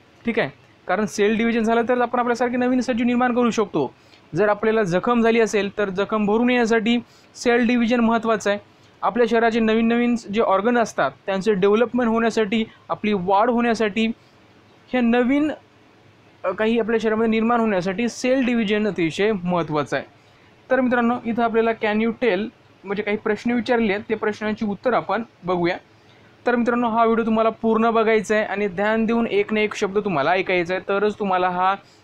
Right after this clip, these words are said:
सेल डिव्हिजनचा जो part आहे, तुम्हाला समजणार आहे. आणि हा महत्त्वाचा part आहे, एक्झाममध्ये नक्कीच याच्यावर तुम्हाला, अ, प्रश्न विचारला जाणार. तर मित्रांनो, पहिला जो प्रश्न आहे, ते आहे, "What happened to the cell of the injured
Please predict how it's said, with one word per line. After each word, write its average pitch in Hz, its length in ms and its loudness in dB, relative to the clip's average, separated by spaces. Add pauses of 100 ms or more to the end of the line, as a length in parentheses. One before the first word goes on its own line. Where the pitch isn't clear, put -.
(160)
सेल 247 380 0
डिव्हिजनचा 220 640 0
जो 214 120 0
part 202 340 0
आहे, 202 80 0
तुम्हाला 175 400 0 (400)
समजणार 208 500 0
आहे. 190 100 0
आणि 185 200 -2
हा 208 120 0
महत्त्वाचा 208 480 0
part 214 260 0
आहे, 202 100 0
एक्झाममध्ये 202 460 -2
नक्कीच 208 300 -4
याच्यावर 202 260 -2
तुम्हाला, 185 380 0 (560)
अ, 190 100 2
प्रश्न 196 440 -2
विचारला 185 440 0
जाणार. 143 280 -2 (580)
तर 240 80 2
मित्रांनो, 233 280 0
पहिला 233 280 2
जो 247 100 0
प्रश्न 220 340 -2
आहे, 220 100 -2
ते 214 100 -4
आहे, 220 180 -2 (680)
"What 254 240 2 (760)
happened 226 460 -2
to 214 140 -4
the 226 120 2 (240)
cell 269 180 2
of 170 320 -2
the 254 100 2 (680)
injured 208 300 0